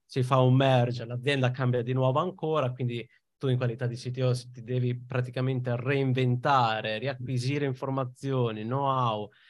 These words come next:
eccetera, eccetera, per poi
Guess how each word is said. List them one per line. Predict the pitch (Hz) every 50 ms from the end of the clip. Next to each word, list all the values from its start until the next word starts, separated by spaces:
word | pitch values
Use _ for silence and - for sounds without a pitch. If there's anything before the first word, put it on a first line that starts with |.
| _ _ _ _
eccetera, | - 120 123 - 131 123 127 165 208
eccetera, | 214 - - 113 107 107 - 120 113 101 - - - _ _ _ _ _ -
per | - 170 165
poi | - 127 123 123 123 120 117 117 123